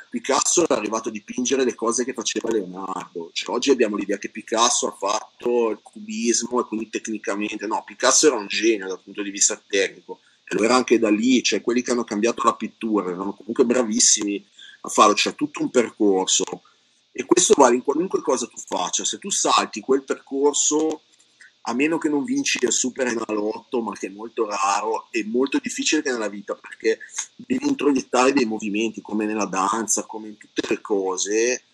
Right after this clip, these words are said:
la costanza la lunga paga. Poi è ovvio che c'è anche il talento. Io nel calcio, purtroppo, se mi fossi anche impegnato, sarei stato sempre nessuno. Quindi un minimo talento di base ci vuole, ma è incredibile quanto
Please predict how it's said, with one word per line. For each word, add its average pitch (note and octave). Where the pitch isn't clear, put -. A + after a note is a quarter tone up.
la A2+
costanza B2+
la C#3
lunga A#2+
paga. A2+
Poi A#2
è -
ovvio A2
che G2+
c'è -
anche F2+
il F2+
talento. F#2+
Io G2
nel G2
calcio, G#2+
purtroppo, -
se G2
mi F#2+
fossi -
anche G2
impegnato, F#2
sarei F2
stato F2+
sempre F#2
nessuno. F2+
Quindi F2
un F#2
minimo A2
talento G#2
di G2
base F#2+
ci -
vuole, G2
ma G2+
è -
incredibile B2+
quanto A2+